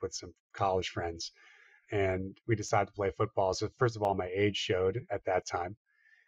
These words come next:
A lot of people think I'm a young guy, not when it comes to being on the football field and immediately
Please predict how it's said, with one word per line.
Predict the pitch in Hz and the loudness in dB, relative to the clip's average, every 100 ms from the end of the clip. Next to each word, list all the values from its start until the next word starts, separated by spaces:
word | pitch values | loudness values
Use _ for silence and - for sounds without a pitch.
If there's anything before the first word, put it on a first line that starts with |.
| _ _ | _ _
A | 110 | 2
lot | 101 | 2
of | |
people | 107 92 | 2 -2
think | 98 98 | 0 2
I'm | 95 | 2
a | 92 | 2
young | 92 92 | 0 2
guy, | 92 95 92 | 2 2 2
not | 95 92 | 0 -4
when | |
it | 92 | -4
comes | - 95 - | -4 -6 -4
to | 98 87 85 _ _ _ _ | -4 -4 -8 _ _ _ _
being | 107 90 | -2 -2
on | 90 | -4
the | |
football | - 101 - 92 | -4 -4 -2 -2
field | - 92 87 | 0 -2 0
and | 87 87 87 160 | -4 -6 -12 -8
immediately | 110 95 92 90 87 85 | -4 -2 -2 -4 -4 -8